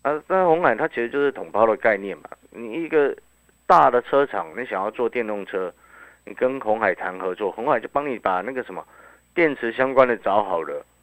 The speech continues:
底盘的相关的也找好了，然后那个什么外面那个壳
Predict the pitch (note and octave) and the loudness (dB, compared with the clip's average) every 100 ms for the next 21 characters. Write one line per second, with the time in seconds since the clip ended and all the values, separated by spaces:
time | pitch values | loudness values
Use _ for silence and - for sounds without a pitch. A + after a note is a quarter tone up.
0 | _ _ _ A#2+ A2 A2 A2 A#2 C#3 C3+ | _ _ _ -6 -2 2 2 0 -2 0
1 | C3+ A2 F2+ G2 G#2+ G2 E2 D2 - _ | 0 0 -2 0 2 2 -2 -4 -12 _
2 | _ _ _ - G#2+ B2+ C3 C3 A2+ F#2+ | _ _ _ -4 0 2 2 4 2 0
3 | E2+ D2+ - _ _ _ _ - D#3 D3 | -10 -12 -20 _ _ _ _ 2 4 4
4 | C#3+ D3 C#3+ B2+ - F#2+ F#2+ | 0 0 0 -2 -4 -4 -4